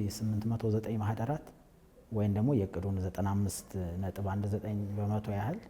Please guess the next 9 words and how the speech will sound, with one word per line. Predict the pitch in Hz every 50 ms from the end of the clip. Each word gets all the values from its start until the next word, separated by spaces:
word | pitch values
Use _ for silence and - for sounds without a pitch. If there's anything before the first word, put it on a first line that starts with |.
| - - - - - - - - - - - - - -
እ፣ | 113 95 95 92 90 87 87 85 82 82 85 87
አፈጻጸም | 95 95 - 120 - 87 87 - - 87
አለን። | 85 85 87 92 - - - - - - - - - -
ይህ | 131 131 143
እንግዲህ | 156 151 147 147 151 185 220 220 208 - - - - - - - - _ _ -
ከአመቱ | - - 151 151 160 156 156 165
እቅድ | 160 - - 151 151
አንጻር፣ | 151 151 151 220 220 185 160 147
እ፣ | 143 135